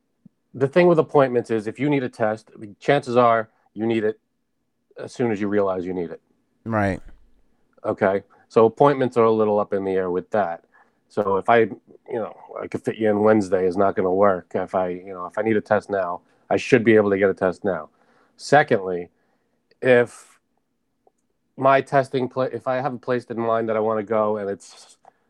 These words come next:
Speaker 1: a mile from my house, you should be able to call. Someone there should be like, "Well, the line's out the door. It's probably a this much time wait."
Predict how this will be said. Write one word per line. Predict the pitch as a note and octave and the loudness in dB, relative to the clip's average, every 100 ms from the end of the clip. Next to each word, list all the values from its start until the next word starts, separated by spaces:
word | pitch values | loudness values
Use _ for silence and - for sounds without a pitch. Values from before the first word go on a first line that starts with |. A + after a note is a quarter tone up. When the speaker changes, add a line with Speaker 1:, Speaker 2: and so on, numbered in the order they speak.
| _ | _
Speaker 1:
a | G2+ | -2
mile | G#2 A#2 A#2 | 4 6 6
from | G2 A2 | 2 -2
my | G#2+ G#2+ | -2 -2
house, | G2+ G2 G#2 - _ _ _ _ _ _ _ _ _ _ _ _ - | 0 -2 -4 -10 _ _ _ _ _ _ _ _ _ _ _ _ -14
you | B2 | -6
should | - C3 | -2 2
be | C3+ | 2
able | A#2+ | 2
to | A2 | -4
call. | - B2 A2+ G#2 G#2 _ _ _ | 0 2 4 2 -4 _ _ _
Someone | - D3+ C#3+ C3 | -4 0 2 2
there | B2+ A#2+ | 0 -2
should | - A2 | -4 -6
be | A2 | -2
like, | G#2 G#2 B2 | -2 -2 2
"Well, | B2+ B2+ | 4 4
the | A2+ | 0
line's | A2 A#2+ A2 | -2 -2 -2
out | A2 G#2+ | -2 -4
the | - | -6
door. | F2+ G#2 G2 G2 F#2+ _ _ _ | -8 -6 -4 -6 -8 _ _ _
It's | F#2+ | -12
probably | - - A#2 A2+ A2 A2 | -4 2 4 4 0 0
a | |
this | F#2 F2 A2+ - - - | 0 2 0 0 -18 -6
much | A2 G2 - | -4 -4 -8
time | - G2+ F#2+ F#2 | -4 -2 -2 -4
wait." | F2+ D#2+ | -6 -6